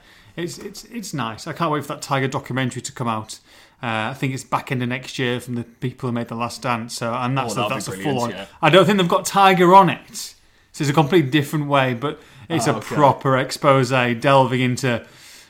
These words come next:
Speaker 1: the, the, the murky world of, of, of, of Las Vegas, which, uh, um, could be very interesting watch over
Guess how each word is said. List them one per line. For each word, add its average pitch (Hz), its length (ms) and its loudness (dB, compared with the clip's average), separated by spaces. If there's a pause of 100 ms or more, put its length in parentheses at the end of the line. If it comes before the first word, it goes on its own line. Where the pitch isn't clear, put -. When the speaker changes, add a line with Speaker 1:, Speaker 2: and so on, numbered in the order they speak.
(120)
Speaker 1:
the, 131 460 0 (280)
the, 139 120 0
the 139 140 2
murky 156 640 4
world 143 480 4
of, 120 100 -2
of, 135 200 -2
of, 139 200 -4
of 143 320 -4
Las 127 260 2
Vegas, 123 640 -2
which, 135 280 -8
uh, 113 340 -4 (500)
um, 117 400 -4
could 131 160 -6
be 127 120 -2
very 131 400 2
interesting 123 560 -2
watch 123 320 -6
over 120 380 -4